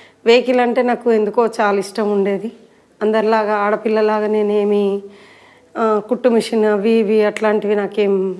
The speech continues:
అవి రావు. నాన్నకి వెహికల్ ఉంటే ఆ వెహికల్లే నడిపేదాన్ని బాగా.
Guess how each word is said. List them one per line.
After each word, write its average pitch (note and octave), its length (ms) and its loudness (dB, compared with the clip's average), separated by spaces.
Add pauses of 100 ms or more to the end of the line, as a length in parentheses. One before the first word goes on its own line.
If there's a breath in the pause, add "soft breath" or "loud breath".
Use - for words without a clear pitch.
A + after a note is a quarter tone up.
(100)
అవి G3+ 140 -6
రావు. G3+ 520 -6 (360 loud breath)
నాన్నకి A3+ 840 0
వెహికల్ G#3+ 380 2
ఉంటే G#3+ 480 2
ఆ A#3 120 2
వెహికల్లే G#3+ 500 0
నడిపేదాన్ని F#3+ 680 -2
బాగా. F#3+ 360 -4